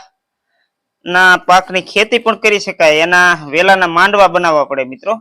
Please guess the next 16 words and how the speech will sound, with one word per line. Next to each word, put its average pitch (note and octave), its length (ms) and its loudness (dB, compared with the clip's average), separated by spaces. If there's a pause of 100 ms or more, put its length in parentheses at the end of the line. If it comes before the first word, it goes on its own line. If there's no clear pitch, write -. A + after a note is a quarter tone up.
(460)
અને D#3 220 -2
અત્યારે F#3 360 2
આપણે F#3 380 2
ઘર F3 260 -2
આંગણે G3 520 0 (1200)
ઘોલાનો F3+ 380 2
વેલો F#3 240 0
તમે F#3 220 -8
સોંપો G#3 400 -2
ને, F3+ 140 -2 (920)
તો E3+ 100 -2
એ F3+ 100 -2
ઉગી G#3 360 -6
જાય. E3 460 -2
અને E3+ 440 -6 (400)
અત્યારે F#3+ 480 0